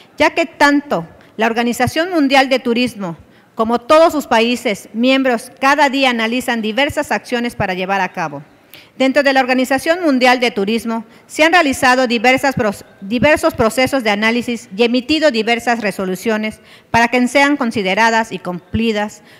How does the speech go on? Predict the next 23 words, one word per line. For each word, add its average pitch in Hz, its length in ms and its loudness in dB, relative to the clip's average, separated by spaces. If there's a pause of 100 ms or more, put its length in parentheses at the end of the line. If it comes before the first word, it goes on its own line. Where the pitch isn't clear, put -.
(100)
por 247 100 0
los 247 120 2
países 269 500 2
miembros. 208 540 -2 (240)
México 302 480 2
no 269 100 2
es 277 60 4
la 294 80 4
excepción, 202 580 -2 (380)
puesto 285 320 4
que 240 100 2
desde 220 240 2
el 220 160 0
año 262 380 4
mil 277 260 4
novecientos 254 520 0
setenta 185 360 -6
y 170 60 -6
cinco 240 400 -2 (160)
es 208 180 2
miembro, 226 480 2 (380)
ha 302 180 2
procurado 233 640 2